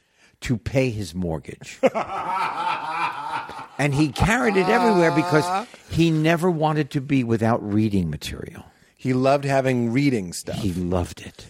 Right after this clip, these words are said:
Speaker 2: Do you think he would have been a great iPhone addict? Like he loved just having things to look at, or
Speaker 1: I
Speaker 2: he
Speaker 1: don't
Speaker 2: loved
Speaker 1: know.
Speaker 2: reading?
Speaker 1: He loved
Speaker 2: It's hard to
Speaker 1: reading.
Speaker 2: know.
Speaker 1: It's hard to know.
Speaker 2: But he was reading all different
Speaker 1: He was a
Speaker 2: sorts of
Speaker 1: great
Speaker 2: stuff.
Speaker 1: dad. His son Jason and, and his son Tyler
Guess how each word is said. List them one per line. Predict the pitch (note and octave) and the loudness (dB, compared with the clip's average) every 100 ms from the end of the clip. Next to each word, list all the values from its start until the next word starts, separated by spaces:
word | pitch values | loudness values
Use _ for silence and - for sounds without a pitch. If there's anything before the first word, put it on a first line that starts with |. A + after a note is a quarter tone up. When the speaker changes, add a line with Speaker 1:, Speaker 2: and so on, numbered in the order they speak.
| - | 2
Speaker 2:
Do | |
you | D#3 | 4
think | D#3 F3+ | 4 2
he | F3 | 2
would | D#3+ | 2
have | D3+ | 2
been | C#3+ | 2
a | C3+ | 2
great | B2 C3 B2+ - _ _ | 2 2 2 -6 _ _
iPhone | A#2 B2 A#2+ C3+ C3 C#3 | 2 2 2 2 2 2
addict? | C3 C3+ D#3+ | 2 2 2
Like | D3 A#2 | 2 2
he | A2+ | 2
loved | A2+ A2 | 4 2
just | G2+ G2 | 0 -2
having | A2 A2 A2 G#2+ | 4 4 4 2
things | A2 A2 - | -2 -4 -2
to | A2 | 0
look | G#2+ C3 | 0 0
at, | D#3+ F3 D#3 | 2 0 4
or | A#2 | 4
Speaker 1:
I | |
Speaker 2:
he | A2+ | 4
Speaker 1:
don't | A2+ | 4
Speaker 2:
loved | A#2+ A#2 | 4 4
Speaker 1:
know. | G2+ G2 | 2 2
Speaker 2:
reading? | A#2+ A#2+ F#2+ B1+ - _ | 2 0 -2 -8 -20 _
Speaker 1:
He | G2+ | -4
loved | F#2 F2 | -2 -2
Speaker 2:
It's | E2 | 0
hard | E3 D#3+ | 4 4
to | C3+ | 4
Speaker 1:
reading. | A#2 | 2
Speaker 2:
know. | G2 D#2 - - | 2 -2 -10 -6
Speaker 1:
It's | G2 - | -4 -2
hard | F2+ E2+ | -2 -2
to | C#2+ | -6
know. | - - | -14 -2
Speaker 2:
But | C#3 | 2
he | |
was | D3 C#3+ | 2 2
reading | D3+ D3 | 2 2
all | D3 C3+ | 2 2
different | C#3+ C3+ | 2 2
Speaker 1:
He | |
was | B2 | 2
a | A2+ | 2
Speaker 2:
sorts | - | 0
of | G#2 | 2
Speaker 1:
great | A2 C3 | 2 2
Speaker 2:
stuff. | - | 0
Speaker 1:
dad. | F2 D2 D#2 E3+ | -2 0 -6 -8
His | G2+ G2 F2+ | -2 0 0
son | - A2 G2 | 0 2 2
Jason | E2+ F#2 F2+ F#2+ A#2+ G2+ | 0 2 2 2 0 0
and, | E2 - - | -2 -6 -6
and | F2+ F2 | -2 -2
his | E2+ | -2
son | - F#2+ E2+ | 0 -2 -2
Tyler | - G#2 B2 F#2 B1+ | 0 2 2 0 -6